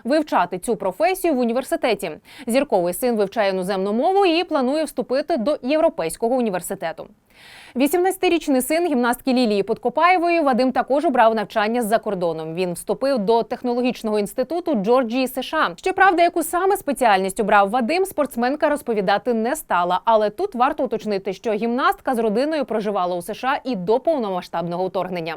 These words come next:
Старший син української співачки Ірини Білик теж живе не в Україні. Глібу вже двадцять п'ять років, і за кордоном він досить давно.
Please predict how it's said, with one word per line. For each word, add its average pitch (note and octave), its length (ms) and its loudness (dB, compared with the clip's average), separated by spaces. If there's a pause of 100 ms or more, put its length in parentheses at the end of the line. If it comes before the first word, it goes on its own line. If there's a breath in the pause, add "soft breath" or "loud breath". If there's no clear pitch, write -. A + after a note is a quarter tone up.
Старший F#4 400 0
син F4 200 0
української C#4+ 480 0
співачки C#4 560 -2
Ірини B3+ 300 0
Білик C#4 340 -2
теж D#4 240 2
живе C4+ 300 0
не A#3+ 240 0
в D4 80 -2
Україні. A3 600 -2
Глібу G#3 340 0
вже F#3+ 140 -2
двадцять G#3 380 0
п'ять G3 200 -4
років, D#4 420 0
і D4+ 80 0
за B3+ 140 0
кордоном C4 480 0
він B3 120 0
досить G#3+ 280 -2
давно. A#3+ 360 0